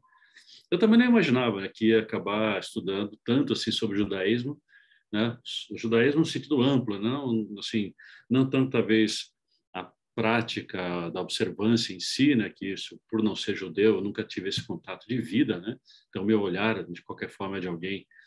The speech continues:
né, é, de fora, né, sempre com as limitações de alguém que não tem essa experiência vivida, né? Então, você tem que deixar isso bem claro, né? Então, podem, inclusive, aparecer nos erros conceituais, aí, qualquer coisa assim, né?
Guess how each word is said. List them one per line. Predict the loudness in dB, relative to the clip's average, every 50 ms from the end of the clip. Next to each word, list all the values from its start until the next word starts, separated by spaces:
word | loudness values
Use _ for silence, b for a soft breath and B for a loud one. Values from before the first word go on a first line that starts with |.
| b b b b _ _
né, | -10 -8 -8 -8 -10 -10 -12
é, | -12 -12 -10 -10 -10 -10 -12 -14 -8
de | -8 -6 -6
fora, | -2 0 2 2 4 2 2 0 0
né, | 0 0
sempre | -2 0 -2 -2 -4 -4
com | -6
as | -6 -6
limitações | -6 -6 -6 -8 -8 -8 -6 -4 -2 -2 -2 -2
de | -2
alguém | -4 -6 -8 -10 -12 -10
que | -8 -8
não | -8 -8
tem | -8 -10 -10 -10
essa | -8 -8 -10 -10
experiência | -10 -6 -6 -4 -2 -2 -4 -4 -6 -6 -4
vivida, | -4 -2 -2 0 -2 -2 -2 -2 -4 -6 _ _
né? | -4 -2 -2 -2 -4 _ B B B B B B B B B B B _ -16
Então, | -12 -8 -8 -6
você | -4 -2 -2 -4
tem | -2 -4 -6 -4
que | -4
deixar | -4 -2 -2 -2 -2
isso | -4 -4 -2
bem | -2 -2 -2
claro, | -2 -4 -2 0 0 0 0 0 -2
né? | -2 -2 -2 -4 b b b b b b b _
Então, | _ -10 -8 -8 -8 -8 -10 -12 _ _ _
podem, | -6 -4 -4 -2 -4 -6
inclusive, | -4 -4 -2 -2 -2 -2
aparecer | -2 -2 -2 -2 -2 0 2 2
nos | 2 2 0 -2
erros | -4 -4 -6 -8
conceituais, | -10 -10 -8 -6 -6 -6 -6 -6 -6 -4 -2 -2 -2 -2 -2
aí, | -4 -6 -6
qualquer | -6 -8 -8 -8 -8 -8 -6
coisa | _ -6 -4 -4
assim, | -4 -4 -6 -6 -6 -6
né? | -8 -8 -10